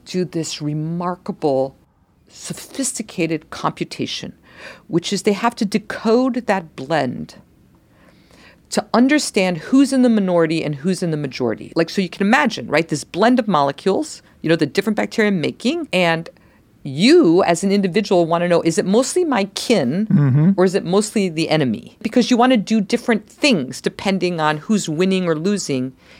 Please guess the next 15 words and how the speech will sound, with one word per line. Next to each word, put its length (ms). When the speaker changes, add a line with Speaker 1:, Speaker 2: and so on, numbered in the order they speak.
Speaker 1:
in 120
these 180
situations. 720
And 80
so 140
what 140
we 100
think 440
the 80
bacteria 640
<laughs> 220
do 220
is 140
they 100
can 180